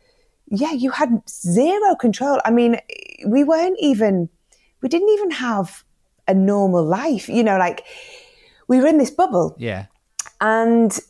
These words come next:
Speaker 1: when it kind of, you know, slowed down and we, we kind of went back to normal-ish life, it was like, I call it, like, reintegrating into society, because I hadn't been on public transport for years,
Speaker 2: Yeah.
Speaker 1: you know, I hadn't even been anywhere without someone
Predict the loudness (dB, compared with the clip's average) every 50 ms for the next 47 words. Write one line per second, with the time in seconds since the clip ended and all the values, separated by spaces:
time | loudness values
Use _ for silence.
0 | _ -4 0 2 2 2 2 2 0 0 0 -2 -2 0 -2 -2 0 0 2 0
1 | 0 -2 -4 -8 -4 -2 0 0 0 0 -2 -2 0 2 2 2 2 2 0 0
2 | 0 0 0 0 0 0 0 2 2 2 2 0 0 -2 -2 -2 -2 -2 -2 -2
3 | 0 0 -2 -2 -2 -2 -4 -4 -4 -6 -8 -10 -10 -6 -2 0 2 2 2 2
4 | 2 0 -2 -2 0 0 2 2 2 2 2 2 0 0 -2 -6 -6 -4 -2 -2
5 | -2 -4 -6 -8 -10 -12 -16 -20 -20 -20 -20 -20 -20 -12 _ -4 -4 -2 0 0
6 | 0 0 0 -2 -2 0 0 2 2 0 0 -4 _ _ _ -4 -2 0 0 -2
7 | -2 -2 0 0 0 0 0 0 0 0 0 0 0 0 0 0 0 -2 0 0
8 | 0 0 -2 -2 -6 -8 -8 -8 -6 -4 -4 -2 -2 -4 -4 -4 -4 -4 -2 -2
9 | -2 0 0 0 0 -2 -6 -14 -18 -10 -6 -4 -4 -2 -2 -2 0 0 0 0
10 | 0 -2 -4 -4 -2 -4 -4 -4 -6 -10 -10 -6 -4 -2 -2 -2 -2 -2 -2 0
11 | 0 0 0 0 0 0 -2 -2 -2 -2 -2 -2 0 0 0 0 0 0 2 2
12 | 2 4 6 4 6 4 2 2 0 -2 -6 -12 -20 -20 -20 -12 -8 -4 0 2
13 | 4 4 4 4 2 2 2 2 2 4 4 4 4 4 4 2 2 2 2 0
14 | 0 -2 -2 -2 0 2 2 2 2 2 2 0 -2